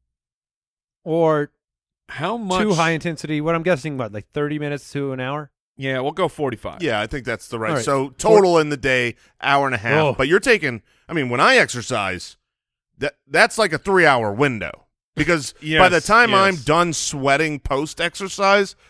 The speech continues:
Speaker 3: that's, that's, so now I'm taking up six hours of my day with just sweat.
Speaker 2: Now, the green juice,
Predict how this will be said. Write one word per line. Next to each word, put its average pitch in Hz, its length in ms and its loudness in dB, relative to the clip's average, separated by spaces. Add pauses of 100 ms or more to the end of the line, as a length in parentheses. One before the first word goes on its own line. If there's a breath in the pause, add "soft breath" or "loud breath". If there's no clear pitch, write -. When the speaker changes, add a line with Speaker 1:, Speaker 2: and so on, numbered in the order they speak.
Speaker 3:
that's, 143 360 -2
that's, - 500 -4
so - 160 -4
now 165 300 2
I'm 143 100 -2
taking 117 260 -4
up 120 160 -4
six - 260 -6
hours 120 220 0
of 101 80 -10
my 107 140 -6
day 98 320 -4 (580)
with 107 160 -6
just 104 180 -4
sweat. 98 300 -8 (120)
Speaker 2:
Now, 143 260 -4
the 120 300 -12
green 180 380 -8
juice, 127 600 -10